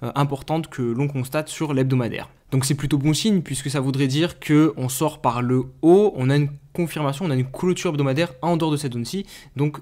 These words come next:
ici, on pourrait voir un bottom, on voit même un bottom, voilà, on voit qu'ici pour l'instant, bah, c'est un point bas qui a été posé ici, notamment sur cette mèche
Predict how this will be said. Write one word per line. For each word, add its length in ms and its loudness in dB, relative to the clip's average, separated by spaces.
ici, 420 -2
on 100 -6
pourrait 240 0
voir 380 4
un 120 4
bottom, 460 4
on 100 -2
voit 300 6
même 240 2
un 100 -2
bottom, 360 -2
voilà, 180 -2
on 120 -4
voit 160 -2
qu'ici 340 -10
pour 140 -12
l'instant, 360 -2
bah, 280 -4
c'est 300 -6
un 100 -2
point 180 -6
bas 140 0
qui 120 -6
a 20 -4
été 160 -4
posé 280 -2
ici, 240 -4
notamment 300 -2
sur 140 -8
cette 180 -8
mèche 320 0